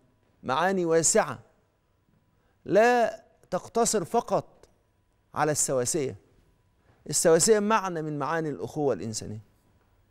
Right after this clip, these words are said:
لكن مهم جدًا، جدًا، جدًا، جدًا إن احنا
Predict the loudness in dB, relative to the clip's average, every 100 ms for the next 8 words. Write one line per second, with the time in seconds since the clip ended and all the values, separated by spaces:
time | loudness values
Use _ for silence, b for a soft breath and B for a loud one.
0 | _ _ _ _ _ -6 -2 2 4 4
1 | 4 4 4 2 -4 -4 -4 -6 -8 -10
2 | -12 -14 -12 -14 -16 -20 -20 _ _ _
3 | _ _ _ _ -10 -6 -6 -4 -4 -4